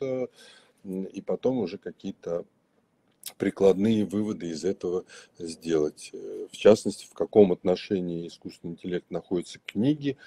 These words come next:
и как их, э, рядом поставить, что из этого следует ожидать. Итак, э, начнём наше размышление.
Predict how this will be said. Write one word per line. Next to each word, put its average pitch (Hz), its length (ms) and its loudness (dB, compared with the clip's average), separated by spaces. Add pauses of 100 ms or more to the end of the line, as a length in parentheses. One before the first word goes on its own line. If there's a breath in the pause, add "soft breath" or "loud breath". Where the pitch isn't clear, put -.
(240 loud breath)
и 90 100 -12
как - 360 8
их, - 280 -10
э, 85 340 -2 (1300 loud breath)
рядом 101 440 10
поставить, 139 600 -2
что - 260 -10
из 101 180 -8
этого 95 760 -4 (800 loud breath)
следует 95 540 -10
ожидать. 85 580 -8 (1200)
Итак, 127 400 6
э, 104 280 4
начнём 104 560 2 (560 soft breath)
наше 107 440 6
размышление. 139 880 2